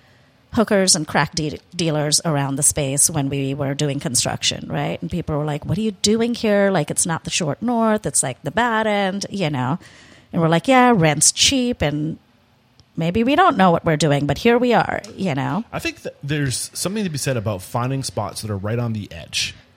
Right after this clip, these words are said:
Speaker 2: Um, because if you can hang on for five years,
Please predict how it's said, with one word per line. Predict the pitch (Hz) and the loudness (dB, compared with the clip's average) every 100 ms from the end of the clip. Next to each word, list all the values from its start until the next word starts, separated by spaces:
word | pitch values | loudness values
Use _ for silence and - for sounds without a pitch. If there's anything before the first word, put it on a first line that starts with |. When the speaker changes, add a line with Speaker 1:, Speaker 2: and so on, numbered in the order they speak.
| _ _ | _ _
Speaker 2:
Um, | 110 104 98 95 92 - | -4 -2 -2 -2 -4 -6
because | 113 107 113 104 | -6 -2 -2 -2
if | 107 | -2
you | 123 | -4
can | 139 110 | -4 -8
hang | - 135 156 | -6 -2 2
on | 135 123 117 | 4 4 2
for | 101 98 90 85 | -2 -4 -4 -6
five | - 107 110 101 | -8 -6 -4 -4
years, | 104 101 82 73 87 - | -6 -6 -8 -8 -8 -8